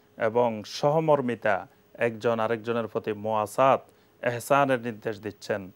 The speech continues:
"ওয়া ইতা ইদিল কোরবা", এবং নিকটাত্মীয়দেরকে, এ, সাহায্য সহযোগিতা করা, তাদের হকের প্রতি, অধিকারের প্রতি লক্ষ্য রাখা। এই তিনটি বিষয়ে আল্লাহ রাব্বুল আলামিন এখানে নির্দেশ দিচ্ছেন। আবার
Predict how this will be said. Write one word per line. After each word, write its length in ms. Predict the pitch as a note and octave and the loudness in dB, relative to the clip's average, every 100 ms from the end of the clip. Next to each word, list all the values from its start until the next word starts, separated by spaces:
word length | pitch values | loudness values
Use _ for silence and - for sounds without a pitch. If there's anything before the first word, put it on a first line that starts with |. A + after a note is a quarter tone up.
| _ _ | _ _
"ওয়া 120 | A#2+ A#2 | 0 0
ইতা 640 | A2+ A2 - B2+ C3 B2 A#2+ | 0 -6 2 6 8 8 6
ইদিল 320 | A#2+ A2 A2 G#2+ | 0 -4 -4 -2
কোরবা", 460 | C#3+ D#3 C3 A#2 F2+ _ _ _ - | 0 2 4 4 2 _ _ _ -2
এবং 340 | A2+ A#2 G#2+ | 0 0 -4
নিকটাত্মীয়দেরকে, 1200 | G#2 B2 D#3+ D3+ - - B2+ A#2 A2 - A2 G2+ - _ _ - | -6 0 0 0 -2 -2 0 0 -2 -2 -2 -2 -8 _ _ -12
এ, 200 | - G#2+ | -8 -6
সাহায্য 580 | - A#2+ A#2 G#2+ A2+ A2 | -4 -2 0 0 0 0
সহযোগিতা 600 | - A2+ A#2 B2 B2 A#2 | 2 -2 -2 -6 -4 -4
করা, 400 | G#2+ G#2 G#2 F#2+ - _ _ - | 0 0 0 -2 -8 _ _ 0
তাদের 300 | A2+ A#2+ A2+ - | 4 4 4 2
হকের 320 | B2+ - C#3+ | 2 4 2
প্রতি, 340 | - B2+ B2 A2+ | 4 0 0 0
অধিকারের 520 | A2+ D3 C#3+ C3+ B2+ | 2 2 2 0 0
প্রতি 300 | - A#2+ A2+ | -2 -4 -2
লক্ষ্য 320 | G#2+ - A#2+ | -4 -4 -4
রাখা। 380 | G#2 - F#2+ F2 _ _ - | -4 -4 -6 -8 _ _ -6
এই 180 | C3 B2+ | -2 -2
তিনটি 380 | C3+ C#3 C#3+ E3+ | 0 -2 0 0
বিষয়ে 460 | D#3+ - D#3+ D#3+ | 0 4 6 6
আল্লাহ 280 | C3+ C3+ C3 | 6 4 4
রাব্বুল 300 | C3 A2+ B2 | 2 2 4
আলামিন 460 | A#2 A#2 A#2 A#2 A2+ | 6 4 2 -2 -4
এখানে 340 | A2+ A2 G#2+ | -4 -4 -4
নির্দেশ 400 | G#2 G2 A2 G2 | -6 -4 -4 -4
দিচ্ছেন। 480 | G#2+ - - D3 E3+ _ _ _ _ | -8 -6 -4 -4 -6 _ _ _ _
আবার 320 | - G#2+ A2+ | -2 4 4